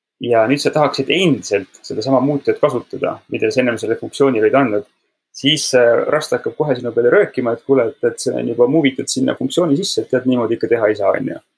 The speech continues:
Ja et kuidas sellest pääseda, siis sa teed sellist asja nagu borrow. Et see tähendab, et sa nagu laenaksid seda ownership'i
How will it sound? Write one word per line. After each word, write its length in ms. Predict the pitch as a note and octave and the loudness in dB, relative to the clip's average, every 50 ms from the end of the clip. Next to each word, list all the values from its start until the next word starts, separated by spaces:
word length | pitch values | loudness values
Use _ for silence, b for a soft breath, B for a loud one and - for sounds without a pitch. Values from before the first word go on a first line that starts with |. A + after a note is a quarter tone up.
| _ _ _ _ _ _ - A2+ | _ _ _ _ _ _ -2 0
Ja 140 | A#2 A2+ A2+ A2 A2 A2 | 2 4 4 4 4 2
et 120 | - - | 0 -2
kuidas 240 | - C#3+ C#3 C3+ - | -2 0 0 0 0
sellest 240 | - - - - - | -2 -4 -4 -2 0
pääseda, 460 | - - - B2+ - A2+ - A2+ A2 | 0 0 0 -2 -4 -2 -2 -2 0
siis 200 | - C#3+ C#3+ - - | 0 0 -2 0 0
sa 160 | C#3 C3 B2+ B2 - | 2 2 2 2 2
teed 220 | C3+ C#3 C#3 - - | 2 2 2 0 -2
sellist 240 | C3+ C#3+ - - | -6 -6 -4 -2
asja 220 | C#3 C#3 - C#3 C#3+ | -2 -2 0 -2 -2
nagu 100 | C#3+ C#3 - _ - | -2 -4 -4 _ 0
borrow. 500 | A#2+ A#2 A#2 - G2+ F#2+ F#2+ G2 F#2 - - - _ _ _ _ _ _ _ _ _ _ _ _ _ - | 0 0 2 2 0 2 2 0 0 -2 -4 -10 _ _ _ _ _ _ _ _ _ _ _ _ _ -14
Et 80 | G#2+ - | -12 -10
see 100 | - - | -4 -2
tähendab, 300 | C3 C3+ B2+ A2 G2+ - - | -2 0 0 -2 -2 -2 -2
et 80 | - | -2
sa 140 | - - - | -2 -2 -2
nagu 160 | A2+ - A2+ | -2 -2 0
laenaksid 640 | A2+ B2+ D3+ D#3 C3 A2 G#2+ G#2 - - - G#2+ - - | 2 2 2 2 2 0 -2 -4 -6 -6 -8 -8 -6 -6
seda 220 | - - A2 B2 | -2 0 2 2
ownership'i 720 | C3 B2+ A2+ G#2 - - - G2+ - _ - A2 G#2 G#2 | 2 0 -2 -4 -6 -8 -12 -12 -10 _ -4 -2 -2 -4